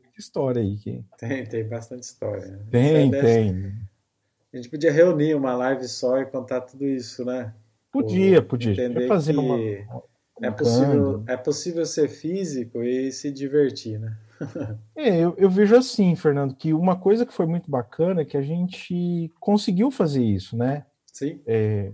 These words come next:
Speaker 1: a gente conseguiu ter, era essas, tinham essa, tinham as dificuldades, os percalços de todo mundo,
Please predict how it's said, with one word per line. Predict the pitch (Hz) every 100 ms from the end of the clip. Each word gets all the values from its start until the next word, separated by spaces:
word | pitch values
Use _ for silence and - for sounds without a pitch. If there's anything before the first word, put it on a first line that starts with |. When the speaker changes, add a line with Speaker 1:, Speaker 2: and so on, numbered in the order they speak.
| - _ _ _ -
Speaker 1:
a | 120
gente | 202
conseguiu | 214 208 185 190 262
ter, | - 214 - - - _ -
era | 131 135 131
essas, | 131 147 - 151 131 120 110 - - - _ _ - - _ _ _
tinham | - 202 208
essa, | 180 - 127 110 - 90 - _ _ _ _
tinham | 240
as | 233
dificuldades, | 202 208 - 123 175 196 175 147 135
os | 143 -
percalços | - 147 135 156 185 180 156 151 131
de | 135
todo | 151 139
mundo, | 127 131 190 190 151 120 107